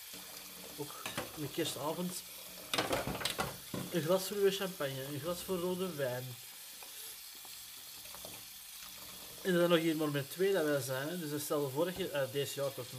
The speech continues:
als je, als je zo een ander jaar hebt, dat je duizenden, ja, duizend, dat je een grote groep mensen uitnodigt, dan is het dus nog allemaal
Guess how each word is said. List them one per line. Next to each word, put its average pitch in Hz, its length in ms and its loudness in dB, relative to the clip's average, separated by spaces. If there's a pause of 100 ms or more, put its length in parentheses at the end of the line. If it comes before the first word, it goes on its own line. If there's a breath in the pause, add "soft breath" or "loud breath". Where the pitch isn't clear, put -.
(120)
als 131 140 -10
je, 147 80 -8
als 139 120 -6
je 151 200 -2
zo 147 300 2
een 143 120 -2
ander 165 220 0
jaar 165 180 2
hebt, 180 220 -2
dat 151 140 -4
je 156 140 0 (680)
duizenden, 180 720 2 (1300)
ja, 113 100 0
duizend, 131 420 -2 (720)
dat 127 120 -8
je 143 220 0 (1200)
een 151 260 -2 (140)
grote 156 340 2
groep 165 220 0 (100)
mensen 160 300 -2
uitnodigt, 156 540 0 (2500)
dan 151 140 -2
is 151 60 0
het 147 100 -4
dus 147 140 -4
nog 151 120 -2
allemaal 165 320 -4